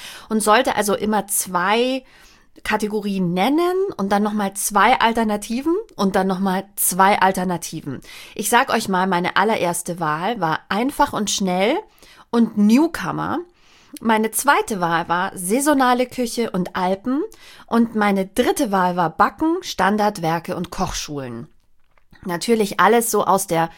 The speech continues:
Endnutzersicht sozusagen, also aus Sicht der Personen, die Kochbücher kaufen. Ich bin ja keine Konditorin, ich bin keine Köchin,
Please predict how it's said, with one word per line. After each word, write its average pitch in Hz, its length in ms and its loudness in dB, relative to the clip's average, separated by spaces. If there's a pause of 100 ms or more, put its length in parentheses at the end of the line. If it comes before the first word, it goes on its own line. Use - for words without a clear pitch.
(300)
Endnutzersicht 214 1040 4
sozusagen, 151 680 -6
also 170 360 -4 (400)
aus 196 240 2
Sicht 240 280 -2
der 214 120 6
Personen, 202 500 0
die 190 120 -8
Kochbücher 175 520 -4
kaufen. 196 480 2 (240)
Ich - 80 -16
bin 208 140 2
ja 202 80 4
keine 202 280 0
Konditorin, 214 720 2
ich - 140 -6
bin 202 160 -2
keine 180 280 -2
Köchin, 254 500 2